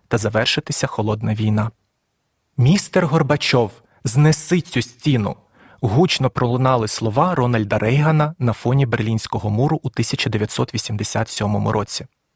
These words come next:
Пройде лише два роки, і цей похмурий символ холодної війни припинить своє існування.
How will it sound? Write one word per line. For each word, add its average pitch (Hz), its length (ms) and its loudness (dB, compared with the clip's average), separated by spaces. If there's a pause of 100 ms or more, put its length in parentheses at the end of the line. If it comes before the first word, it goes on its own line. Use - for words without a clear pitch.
(460)
Пройде 143 400 2
лише 131 300 2
два 113 200 -2
роки, 135 380 -2 (240)
і 131 80 -2
цей 196 260 0
похмурий 151 500 0
символ 120 420 0
холодної 113 540 0
війни 147 420 2
припинить 170 540 0
своє 147 340 0
існування. 127 680 0